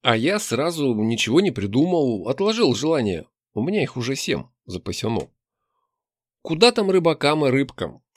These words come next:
У меня семь чертовых желаний в запасе, а я не могу придумать, что попросить у демона.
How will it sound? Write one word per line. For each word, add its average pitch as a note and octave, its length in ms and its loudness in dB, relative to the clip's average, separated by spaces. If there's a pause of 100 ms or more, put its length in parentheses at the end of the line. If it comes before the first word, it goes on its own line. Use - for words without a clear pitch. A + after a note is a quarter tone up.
У A2+ 80 -4
меня C#3+ 340 2
семь E3 380 2
чертовых A#2 600 0
желаний A2+ 520 2
в F#2+ 60 -12
запасе, B2 680 0 (240)
а E3 100 -2
я A#3 100 0
не G3+ 100 0
могу D#3 280 0
придумать, C#3 420 -2
что - 180 -6
попросить G#2+ 460 -6
у - 20 -6
демона. F#2+ 460 -6